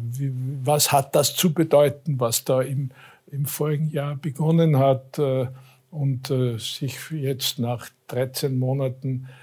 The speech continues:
äh, immer noch fortsetzt? Äh, ich glaube,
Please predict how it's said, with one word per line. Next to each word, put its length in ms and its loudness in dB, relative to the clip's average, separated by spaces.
äh, 200 -8
immer 220 8
noch 260 4
fortsetzt? 840 0
Äh, 260 0
ich 320 2
glaube, 580 6